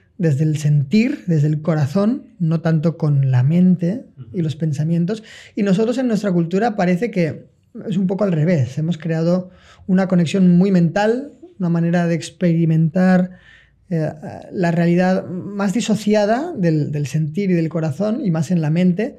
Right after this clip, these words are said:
Y se trata de salir de esa disociación y, y volver a,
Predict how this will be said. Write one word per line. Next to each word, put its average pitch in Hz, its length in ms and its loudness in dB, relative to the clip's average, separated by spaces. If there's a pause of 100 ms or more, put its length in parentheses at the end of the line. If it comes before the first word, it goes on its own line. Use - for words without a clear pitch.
(400)
Y 170 100 0
se 139 120 2
trata 165 400 0
de 151 160 0
salir 151 380 0
de 165 100 0
esa 170 280 -2
disociación 170 720 -2
y, - 40 -4
y 185 120 -2
volver 143 480 0
a, - 320 -4